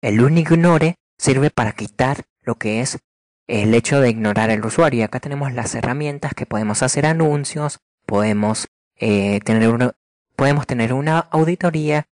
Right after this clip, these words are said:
el de hoist, que ya lo mencioné, el lookup, que ni siquiera sé para qué es, pero es cuestión de ir investigando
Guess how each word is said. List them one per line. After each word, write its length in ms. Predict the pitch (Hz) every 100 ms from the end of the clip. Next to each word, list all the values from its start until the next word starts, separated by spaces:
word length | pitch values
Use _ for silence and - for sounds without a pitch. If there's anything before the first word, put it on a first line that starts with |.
| _
el 160 | 98 101
de 160 | 113
hoist, 500 | - 151 143 147 - - _ _ -
que 80 |
ya 160 | 104 110
lo 120 | 110
mencioné, 580 | 104 110 151 147 139 139 _ _
el 180 | - 107
lookup, 380 | 135 - 147 147 - - _ -
que 100 | 98
ni 140 | 95
siquiera 460 | 104 110 - 139 123
sé 180 | 139 131
para 220 | 113 120
qué 260 | 127 143 160
es, 80 |
pero 260 | - - 117
es 120 | 120
cuestión 420 | - 120 - 110
de 80 | 107
ir 160 | 110 131
investigando 720 | 147 151 - 202 185 190